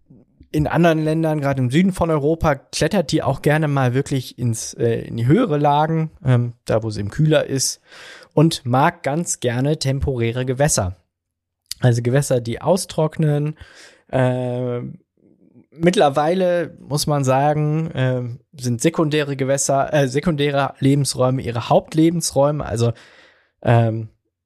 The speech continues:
ihre natürlichen Lebensräume waren früher mal wirklich diese großen Auensysteme, wo halt durch Hochwasser und so regelmäßig Kleinstgewässer entstehen, wo sie dann reinleichen, wo kleinste Seitenarme und so sind. Ähm,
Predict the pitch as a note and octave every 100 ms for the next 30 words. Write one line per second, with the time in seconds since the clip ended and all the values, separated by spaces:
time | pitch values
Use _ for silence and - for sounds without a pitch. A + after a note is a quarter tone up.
0 | _ B2 A#2+ A#2 - G3 B3 A3+ D#3+ D3
1 | E3 E3 C3 C#3+ D3+ B2+ C3 C3+ - -
2 | D#3 D#3+ C#3 C3+ B2+ C3+ - C3 - B2
3 | A2+ A2+ C3+ F3 - C3+ C3 - _ -
4 | - _ _ _ _ - - _ _ _
5 | _ - A#2 E3+ G#3 E3+ D#3+ - - E3
6 | D#3+ F3 D3 B2+ B2+ C#3 C#3 B2+ C3 C3+
7 | C3+ - A#2+ A2 D#3+ E3+ - C#3+ C#3+ C3
8 | C3 - B2+ C3+ - _ _ - _ C3
9 | D3 D3 C#3 C#3 - A#2+ - C#3 F3 F#3
10 | - C#3+ D3 - C#3 C#3 - C#3 C3+ B2
11 | B2 A#2+ C3 D#3 E3+ D3 D3 D3+ C#3+ -
12 | D3 D#3 E3 - - - D3 C3+ D#3 F3+
13 | D#3+ C#3 C3+ D3+ D3+ C#3+ C#3 D3 C#3 C#3
14 | D3 D3 - C3+ C3 C3+